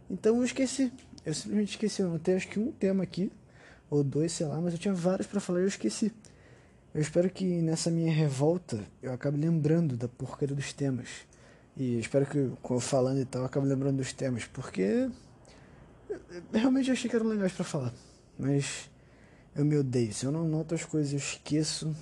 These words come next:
Eu tenho uma memória. Eu não sei se eu tenho algum problema de atenção, porque eu realmente esqueço das coisas muito fácil. Sabe, sabe aquelas situações que você tá falando alguma coisa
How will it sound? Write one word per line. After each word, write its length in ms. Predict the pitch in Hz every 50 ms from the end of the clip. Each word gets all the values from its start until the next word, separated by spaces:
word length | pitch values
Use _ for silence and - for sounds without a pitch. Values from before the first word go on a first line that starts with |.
| - -
Eu 160 | 131 139 147
tenho 160 | 143 180 185
uma 100 | 190 190
memória. 720 | 185 180 170 156 139 143 151 165 165 160 156 151 143 139 - - - - - - - - -
Eu 40 | -
não 40 | 233
sei 140 | - 339 277
se 80 | -
eu 40 | 240
tenho 140 | - 214 190
algum 120 | 175 175
problema 280 | 175 147 151 151 151 147
de 80 | 147 -
atenção, 560 | - 143 135 127 120 - - - 110 120 131
porque 220 | - - - -
eu 220 | 139 120 123 151 160
realmente 300 | 180 190 185 196 190 -
esqueço 240 | - 190 180 165
das 100 | 175 165
coisas 200 | - - 170 156
muito 200 | 156 160 175 175
fácil. 420 | - - - 127 127 120 - - - - - - - - - - - - - - - - -
Sabe, 320 | - - 226 226 311 247 175
sabe 220 | - 214 269 349
aquelas 320 | 240 208 - 180 160 151
situações 400 | - - 135 123 120 143 135 131
que 40 | 139
você 160 | 131 120 127
tá 120 | 120 - 127
falando 320 | - - 127 120 123 131
alguma 240 | 135 131 131 127 120
coisa 400 | 123 - - 120 135 151 175 170